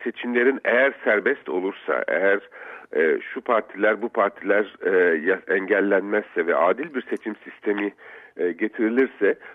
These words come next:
Tunus açısından, e, önemli olacağının ve, e, bir, e, gerçek demokratik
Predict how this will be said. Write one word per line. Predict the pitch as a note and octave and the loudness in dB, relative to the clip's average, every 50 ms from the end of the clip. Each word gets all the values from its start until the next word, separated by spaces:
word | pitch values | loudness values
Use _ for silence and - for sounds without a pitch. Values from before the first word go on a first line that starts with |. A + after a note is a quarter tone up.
| _ _ | _ _
Tunus | - - C#3+ D#3 D3 - | -10 -6 -6 -4 -2 -2
açısından, | C3+ - - A2+ - - A#2 A#2 A#2 B2+ C3+ D#3+ F3+ - - - - - - _ - | -4 -4 -4 -16 -8 -8 -6 -4 -2 0 -2 -2 -4 -6 -18 -20 -20 -20 -18 _ -4
e, | - G2+ G#2+ G#2 G2+ G2 F#2+ F2+ D#2 C#2 A1+ - - - - - - - - - | -2 0 0 0 0 0 -2 -2 -2 -2 -2 -2 -2 -4 -4 -4 -4 -6 -6 -2
önemli | - A2 A2+ B2 B2 B2 C3 C3 C3+ D3 D#3+ C#3+ - - - | -2 0 2 2 2 2 0 0 0 2 2 0 0 -2 -4
olacağının | - G2+ G2 G2 F2+ - F2+ G2 F2+ F2 E2+ G#2+ C3+ F3+ F3+ C3+ | -4 -2 0 -2 -2 -2 -4 -2 -2 0 0 -2 -4 -4 -4 -4
ve, | B2+ C3+ C3 F2+ - - | -2 0 0 -2 -2 -4
e, | G2 G#2+ G#2 G2+ G2+ G2 F#2 D#2+ - - F#2+ F#2+ E2+ E2+ D#2 F#2 | -4 -2 -2 -2 -2 -4 -6 -10 -12 -18 -18 -18 -18 -18 -12 -8
bir, | A#2 A2+ G#2 G2+ - - | -8 -8 -8 -8 -6 -4
e, | G#2 G#2 G2 F#2 | -2 -2 -2 -2
gerçek | E2+ G2+ G#2 G2+ - - C#3+ - - - | -2 -2 -2 -2 -2 -6 -10 -8 -2 -2
demokratik | A#2+ A2 A2+ G#2+ - A#2+ A2+ - - C3+ _ - - | 0 0 0 -4 -4 -8 -10 -10 -12 -20 _ -20 -20